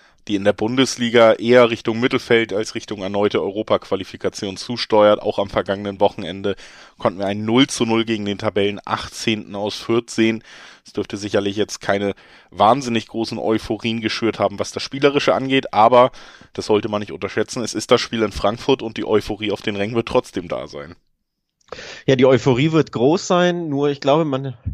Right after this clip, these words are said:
Speaker 2: hätte sich erhofft, aus Frankfurter Sicht, dass man mit einem Sieg diese Euphorie ein bisschen mehr entfacht und ja, wenn man ehrlich ist, ein Sieg wär Pflicht gewesen gegen den Tabellenletzten aus Fürth. Das hatte man sich vorgenommen, aber wie so oft, und wir hatten's ja sogar prognost-, so ein bisschen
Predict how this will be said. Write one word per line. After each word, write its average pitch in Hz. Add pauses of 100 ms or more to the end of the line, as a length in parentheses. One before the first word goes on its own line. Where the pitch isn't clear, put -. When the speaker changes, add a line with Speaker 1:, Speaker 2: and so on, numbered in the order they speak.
Speaker 2:
hätte 165
sich 151
erhofft, 135 (280)
aus 139
Frankfurter 139
Sicht, 135
dass 143
man 151
mit 147
einem 160
Sieg 190 (280)
diese 127
Euphorie 127
ein 127
bisschen 131
mehr 151
entfacht 120
und 110 (680)
ja, 95
wenn 104
man 104
ehrlich 101
ist, 107 (540)
ein 107
Sieg 117
wär 107
Pflicht 104
gewesen 95
gegen 90
den 90
Tabellenletzten 92
aus -
Fürth. 98
Das 92
hatte 107
man 98
sich 92
vorgenommen, 110
aber 110
wie 127
so 120
oft, 160
und 127
wir 113
hatten's -
ja 117
sogar 107
prognost-, 104
so 110
ein 98
bisschen 113